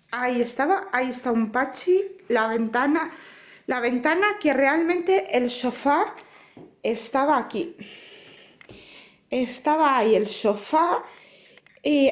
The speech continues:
aquí estaba la torre de, de Gabriela y en ese hueco de ahí, donde allá, en ese hueco estaba nuestra televisión.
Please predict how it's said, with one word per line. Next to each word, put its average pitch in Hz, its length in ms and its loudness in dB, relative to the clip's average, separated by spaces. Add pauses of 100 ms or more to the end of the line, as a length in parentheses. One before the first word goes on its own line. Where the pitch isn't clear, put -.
(120)
aquí 247 260 -4
estaba 254 960 2
la 233 220 2
torre 262 340 4
de, 220 400 6
de 226 160 4
Gabriela 269 540 4 (600)
y 254 160 4
en 277 120 2
ese 302 260 2
hueco 285 400 4
de 240 240 4
ahí, 269 220 2 (400)
donde 233 600 2 (260)
allá, 247 480 0 (600)
en 240 120 2
ese 247 240 0
hueco 269 320 4
estaba 294 560 -2 (1200)
nuestra 262 360 0
televisión. 214 720 0